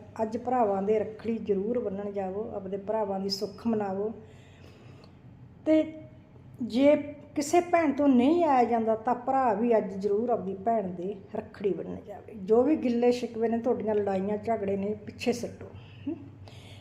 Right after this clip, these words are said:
ਮੈਂ ਉਹਨਾਂ ਦੀ ਗੱਲ ਨਹੀਂ ਕਰਦੀ, ਜਿਹੜੀਆਂ ਭੈਣਾਂ ਜ਼ਮੀਨ ਲੈ ਗਈਆਂ ਉਹ ਤਾਂ ਲੈ ਗਈਆਂ ਬਸ, ਉਹ ਤਾਂ ਵੱਢ ਗਈਆਂ ਫਾਹਾ, ਹੈ ਕਿ ਨਹੀਂ? ਮੈਂ ਉਹਨਾਂ ਦੀ ਕਰਦੀ ਜਿਨ੍ਹਾਂ ਭੈਣ ਭਰਾਵਾਂ ਦੇ ਮਾੜੇ ਮੋਟੇ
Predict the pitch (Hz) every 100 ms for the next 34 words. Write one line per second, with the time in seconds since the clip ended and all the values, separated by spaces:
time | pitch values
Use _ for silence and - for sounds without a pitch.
0 | - 285 294 294 302 339 330 294 254 269
1 | 302 285 294 254 262 277 262 269 240 220
2 | 233 220 220 214 220 208 220 220 220 220
3 | 208 226 226 240 220 196 233 240 196 220
4 | 240 269 - 202 185 254 311 311 285 285
5 | 254 269 294 285 247 190 240 254 269 294
6 | 285 277 226 226 247 208 247 254 214 214
7 | 220 196 220